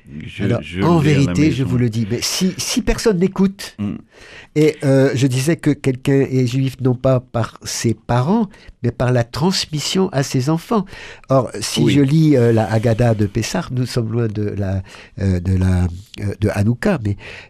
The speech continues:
Speaker 2: euh, ce jour-là, tu raconteras à ton fils que c'est en vue de tout ceci que l'Éternel a agi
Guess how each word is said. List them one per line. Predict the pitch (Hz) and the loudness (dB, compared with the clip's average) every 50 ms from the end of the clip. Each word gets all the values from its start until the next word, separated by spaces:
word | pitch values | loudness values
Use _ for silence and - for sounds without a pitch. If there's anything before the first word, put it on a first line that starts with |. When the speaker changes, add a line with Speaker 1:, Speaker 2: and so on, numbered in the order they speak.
| - - | -8 -4
Speaker 2:
euh, | 110 110 104 104 98 85 76 - | 0 0 2 2 0 -2 -6 -8
ce | - - - - - 233 | -8 -6 -4 0 0 2
jour-là, | 220 190 214 214 190 190 190 185 202 226 247 240 - - | 2 2 2 4 4 4 4 4 2 2 -2 -4 -10 -6
tu | - 175 165 | -2 0 0
raconteras | 135 120 170 220 - - 220 214 214 - - - 202 214 | 0 0 -2 -4 -2 0 0 0 0 0 -2 -2 0 0
à | 208 180 | -2 -4
ton | - - - 160 156 | -4 -2 -2 -4 -4
fils | - - - 190 214 226 - - | -4 -4 -4 -4 -2 -4 -6 -8
que | - - | -6 -6
c'est | 160 - 180 165 - 170 | -4 -2 -4 -2 0 0
en | 165 165 | 0 0
vue | 160 170 208 226 226 202 | 0 0 -2 -2 -2 -2
de | 165 165 | -2 -4
tout | 165 - - - 233 | -4 -4 -6 -6 -4
ceci | - - 208 190 - - 226 - | -2 -2 -2 -2 -4 -6 -6 -2
que | - 165 | 0 2
l'Éternel | 160 160 160 - 165 151 160 160 165 151 151 | 2 2 2 0 0 0 0 2 0 2 2
a | 147 147 | 2 2
agi | 147 147 143 135 - 190 190 196 | 2 0 0 0 0 0 0 -2